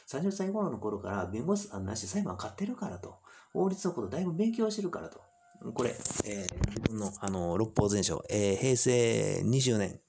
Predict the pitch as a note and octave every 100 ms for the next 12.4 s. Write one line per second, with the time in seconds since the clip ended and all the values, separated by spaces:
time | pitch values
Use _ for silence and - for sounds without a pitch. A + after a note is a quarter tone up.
0 | - - C3 C3+ B2 G#2 G2+ - - -
1 | _ B2+ B2 A#2+ A2 G2 F2+ E2+ C#2+ F2+
2 | A2+ B2+ C#3+ - A2 B2+ A#2+ C3+ - -
3 | - F3 G3+ G3 C3+ B2 A2+ A2 D3 D3+
4 | B2 A2 A2+ D#3 F3+ D#3+ A#2 G#2 A2+ A#2+
5 | A#2+ - G#2 G2+ A2+ A#2 A2 - - A2
6 | A#2+ B2 G3+ A3+ A#3 A#3+ F#3 A2 G#2+ C#3+
7 | D#3+ D#3 E3 - D#3 D#3+ D3+ A#2+ A2 A2
8 | G2+ A#2+ B2+ A#2+ A#2 G2+ G2 G2 - A2+
9 | - D3+ B2+ A#2+ E3 A3+ C#3 F#3 - G#3+
10 | G#3 G3 - - F3+ G3 A#3 G#3+ G#3 B2+
11 | G#2+ C#3 C#3+ C#3 G#3+ E3 A2 A2 D#3+ D3+
12 | A#2+ F#2+ F#2+ F#2